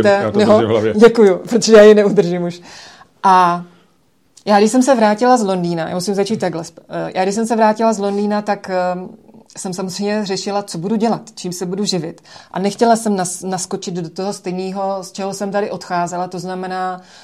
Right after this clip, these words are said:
Speaker 1: eh, výroba mých produktů, který jsem prodávala na farmářských trzích.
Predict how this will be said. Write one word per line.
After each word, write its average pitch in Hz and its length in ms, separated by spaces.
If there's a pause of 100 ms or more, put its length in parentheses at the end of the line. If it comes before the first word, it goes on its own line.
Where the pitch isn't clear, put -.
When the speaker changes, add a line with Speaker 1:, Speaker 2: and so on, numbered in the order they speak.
(240)
Speaker 1:
eh, 175 40 (100)
výroba 185 720
mých 185 220
produktů, 185 560
který 175 220
jsem 175 160
prodávala 180 420
na 180 80
farmářských 175 600
trzích. 180 560